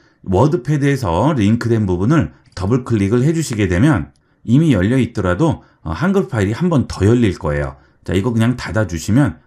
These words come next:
바로 적용이 되게 됩니다. 자, 우리 초등학교라고 한글 파일에서 썼습니다. 아, 안 바뀌네요. 자, 그러면 파일에서 저장하죠. 자, 그러면 바로 바뀌게 되는데, 아, 안 바뀔 경우에는 워드패드에서 링크된 이 부분을 더블 클릭하시면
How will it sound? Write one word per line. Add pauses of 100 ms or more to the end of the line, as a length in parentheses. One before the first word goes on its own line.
바로
적용이
되게
됩니다. (720)
자,
우리
초등학교라고
한글
파일에서
썼습니다. (560)
아,
안
바뀌네요. (160)
자,
그러면
파일에서
저장하죠. (420)
자,
그러면
바로
바뀌게
되는데, (220)
아,
안
바뀔
경우에는 (140)
워드패드에서
링크된
이
부분을
더블
클릭하시면